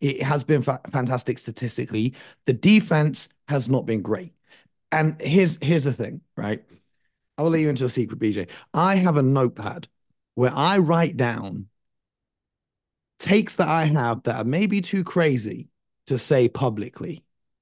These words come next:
but I like to write them down and then go back at the end of the season and look at them. And I wrote down something a few weeks after the Damian Lillard trade. And I wrote down, "Jrue Holiday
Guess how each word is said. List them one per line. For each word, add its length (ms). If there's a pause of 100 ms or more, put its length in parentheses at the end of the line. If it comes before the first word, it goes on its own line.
(640)
but 100
I 120
like 220
to 100
write 200
them 140
down 280
and 100
then 100
go 180
back 280
at 60
the 80
end 140
of 60
the 60
season 340
and 120
look 140
at 60
them. 180 (220)
And 140
I 120
wrote 260
down 240
something 480 (500)
a 80
few 300
weeks 260
after 360
the 120
Damian 380
Lillard 260
trade. 380 (480)
And 160
I 220
wrote 320
down, 400 (120)
"Jrue 260
Holiday 540